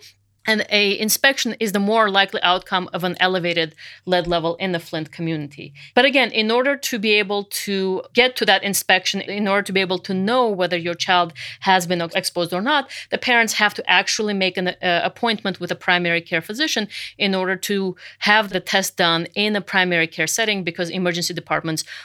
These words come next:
would not conduct such a test, or even if they conducted the test, they would not,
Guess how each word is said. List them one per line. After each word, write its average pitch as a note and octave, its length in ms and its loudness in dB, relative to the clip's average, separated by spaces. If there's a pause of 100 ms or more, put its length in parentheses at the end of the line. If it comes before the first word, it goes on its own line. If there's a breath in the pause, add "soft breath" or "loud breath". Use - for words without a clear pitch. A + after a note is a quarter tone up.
(160 loud breath)
would F#3+ 160 0
not E3 240 2
conduct - 420 -4
such - 180 -6
a E3 40 -8
test, G#3 340 0
or F#3 140 0
even F#3 180 -2
if F3+ 100 -6
they F3 100 0
conducted F#3 440 -2
the E3 80 -2
test, D#3 400 -2 (480 loud breath)
they F#3 160 2
would F3+ 180 0
not, D#3 540 0